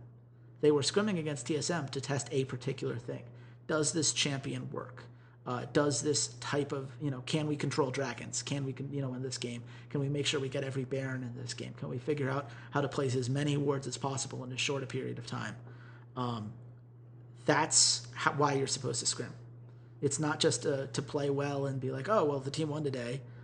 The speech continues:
Uh, you know, it's, uh, you know, that's just how it goes. Um, and,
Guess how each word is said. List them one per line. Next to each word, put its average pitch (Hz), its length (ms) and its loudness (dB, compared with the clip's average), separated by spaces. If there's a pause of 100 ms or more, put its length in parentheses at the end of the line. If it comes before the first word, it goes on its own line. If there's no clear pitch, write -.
(220)
Uh, 120 400 -2 (160)
you 127 100 0
know, 120 220 -6 (840)
it's, 135 320 6
uh, 120 320 0 (960)
you 139 120 0
know, 113 140 -6
that's 143 280 2
just - 260 0 (200)
how 131 220 4
it 117 60 -4
goes. 143 320 -4 (160)
Um, 127 420 2
and, 151 160 2